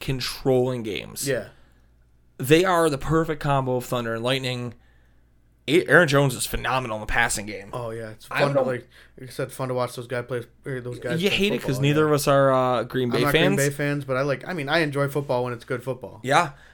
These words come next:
Speaker 2: I know I keep saying fun to watch play football, but it's just true.
Speaker 1: I, I think I can match them with Dallas and Cincy.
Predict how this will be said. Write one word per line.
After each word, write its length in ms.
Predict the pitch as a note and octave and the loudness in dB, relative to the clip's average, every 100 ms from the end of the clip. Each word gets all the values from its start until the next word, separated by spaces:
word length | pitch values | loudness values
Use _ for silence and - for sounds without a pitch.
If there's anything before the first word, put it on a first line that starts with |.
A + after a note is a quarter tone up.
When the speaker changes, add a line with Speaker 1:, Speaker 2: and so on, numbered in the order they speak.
| - | -4
Speaker 2:
I 80 | |
know 100 | D3 | 0
I 60 | C#3+ | 0
keep 180 | C#3+ C#3 | 0 -4
saying 220 | C#3+ B2+ | -2 -4
fun 140 | A#2+ B2+ | -4 -8
to 60 | |
watch 260 | A#2+ A#2+ A#2 | -4 -6 -6
play 100 | A#2 | -8
football, 320 | A2+ C3+ A#2+ | -8 -8 -6
but 120 | G#2+ A2+ | -6 -8
it's 120 | A2 | -10
just 220 | B2+ - | -14 -10
true. 260 | C3 C3 G#2 _ | -4 -4 -6 _
Speaker 1:
I, 240 | C#3+ D3+ F#3 | -6 -6 -8
I 140 | - G#3 | -8 -6
think 180 | C#4+ C#4+ | -6 -6
I 60 | |
can 160 | C4+ G#3+ | -6 -4
match 260 | F3 F#3+ - | -4 -4 -6
them 120 | D#3 | -6
with 80 | C#3 | -4
Dallas 340 | C3+ C#3 C#3 | 0 0 0
and 100 | B2 | -2
Cincy. 420 | - B2+ C3+ G#2+ | -4 -4 -4 -6